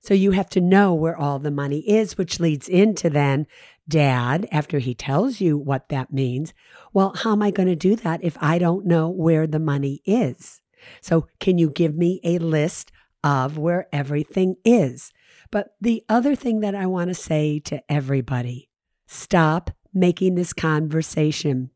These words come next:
that you need to have with your elders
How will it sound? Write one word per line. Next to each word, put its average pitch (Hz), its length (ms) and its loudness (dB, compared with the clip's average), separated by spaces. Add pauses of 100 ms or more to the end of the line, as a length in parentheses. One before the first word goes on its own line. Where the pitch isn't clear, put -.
(420)
that - 180 -2
you 190 300 8
need 196 640 4
to 233 180 0
have 170 400 -2
with 170 320 0
your 185 260 2
elders 165 800 -2